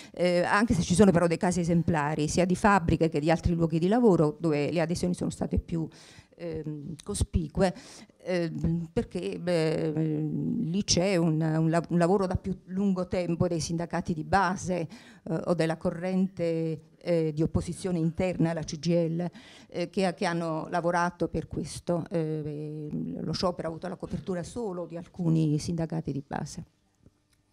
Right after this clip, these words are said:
Dunque il movimento sta crescendo comunque, dopo questa gran-, mm, questa giornata anche del, dell'otto marzo, ehm, stanno nascendo anche nuovi collettivi, eh, non una di meno.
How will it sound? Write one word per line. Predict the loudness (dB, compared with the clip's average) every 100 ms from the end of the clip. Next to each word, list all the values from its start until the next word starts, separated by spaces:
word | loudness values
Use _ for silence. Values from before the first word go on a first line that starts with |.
| _ _ _ _ _ _ _ _ -10
Dunque | -8 -2 2
il |
movimento | 4 4 2 2
sta | 2 2
crescendo | 0 0 6 6 6 4 4
comunque, | 2 0 0 2
dopo | 4 4
questa | 2 0 0 2 2 2
gran-, | 4 6 6 2 0
mm, | -2 0 0 -2
questa | -4 -4 -4
giornata | -2 0 2 4 4 4
anche | 6 6 6 6
del, | 6 6 4 2 -2 0
dell'otto | 6 6 6 8 10
marzo, | 10 8 2 6 6 6 -2 -16 -18 0
ehm, | 8 8 8 4 4
stanno | 4 6
nascendo | 6 6 6 4
anche | 2 4
nuovi | 4 4
collettivi, | 2 0 0 0 2 2 2 0 0
eh, | 0 2 2 6
non | 8
una | 10 10
di | 10
meno. | 10 12 10 6